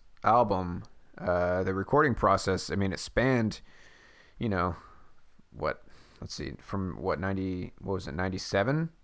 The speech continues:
when OK Computer came out to two thousand, that's three years. They, they recorded in four different studios in three different countries.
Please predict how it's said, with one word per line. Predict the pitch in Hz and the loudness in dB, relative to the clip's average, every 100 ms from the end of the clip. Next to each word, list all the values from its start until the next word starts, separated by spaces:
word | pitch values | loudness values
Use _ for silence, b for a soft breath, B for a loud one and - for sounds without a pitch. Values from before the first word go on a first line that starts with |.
| - | -16
when | 196 120 123 123 | -6 -4 -2 0
OK | 120 120 131 | 0 2 2
Computer | 127 - 135 139 | 0 0 0 2
came | 147 147 | 2 4
out | 151 165 | 2 0
to | - | -8
two | 107 131 | -2 2
thousand, | 123 127 123 | 6 6 6
that's | 107 - | 2 0
three | - 127 110 | 2 2 6
years. | 113 98 87 - B B B B B - | 4 4 0 -6 B B B B B -4
They, | 120 117 104 69 | 0 2 0 0
they | 123 | 2
recorded | 117 113 147 143 | 4 6 6 8
in | 131 107 | 6 4
four | - 151 160 | 2 4 6
different | 156 147 135 107 | 6 4 2 0
studios | - 113 113 110 104 104 104 - - - - | 0 2 4 4 4 2 -2 -10 -18 -20 -6
in | 101 95 | -2 -2
three | - 117 131 | 0 2 2
different | 131 120 104 95 - | 2 2 2 -2 0
countries. | 101 95 - - 165 - | 0 0 -4 -10 -12 -16